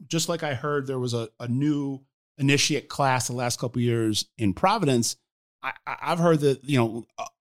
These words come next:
a, quite a few younger guys in Boston over the last five years ha-, have been made, including relatives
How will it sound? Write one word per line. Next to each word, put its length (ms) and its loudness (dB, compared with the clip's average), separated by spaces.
a, 60 -8
quite 320 6
a 40 6
few 440 6
younger 400 6
guys 560 -2
in 560 4
Boston 760 2
over 220 -2
the 100 -6
last 440 -4
five 300 0
years 300 -4
ha-, 200 -4
have 180 -4
been 160 0
made, 280 -4
including 680 4
relatives 680 2